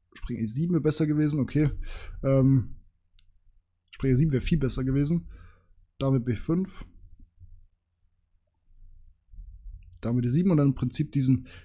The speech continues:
diesen Bauern hier opfern, aber dafür Damen tauschen und dann mit Läufer Paar wahrscheinlich in Remis ins Spiel gehen. Okay, in der Partie, äh, da, aus der kann ich, denke ich, selbst ziemlich viel lernen. Ähm, H drei, das hat mir geholfen.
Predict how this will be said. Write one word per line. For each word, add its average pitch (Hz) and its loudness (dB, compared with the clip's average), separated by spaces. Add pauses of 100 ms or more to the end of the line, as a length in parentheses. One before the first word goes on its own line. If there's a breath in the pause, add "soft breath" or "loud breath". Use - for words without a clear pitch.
diesen 131 0
Bauern 139 4
hier 135 4
opfern, 170 2 (360 soft breath)
aber 147 4
dafür 131 2
Damen 120 2
tauschen 143 2
und 127 6
dann 123 4
mit 120 4
Läufer 127 2
Paar 131 2
wahrscheinlich 120 2
in 113 -2 (320)
Remis 123 4
ins 123 0
Spiel 127 0
gehen. 123 2 (1040 loud breath)
Okay, 123 -4
in 107 0
der 139 4
Partie, 170 6
äh, 143 4 (1120 loud breath)
da, 123 -2
aus 127 -4
der 139 2
kann 135 4
ich, 123 2
denke 127 2
ich, - -2
selbst 131 -2
ziemlich 139 4
viel 131 4
lernen. 139 2 (380 loud breath)
Ähm, 143 4 (160)
H 127 -2
drei, 147 0 (360)
das 151 4
hat 165 6
mir 147 6
geholfen. 202 6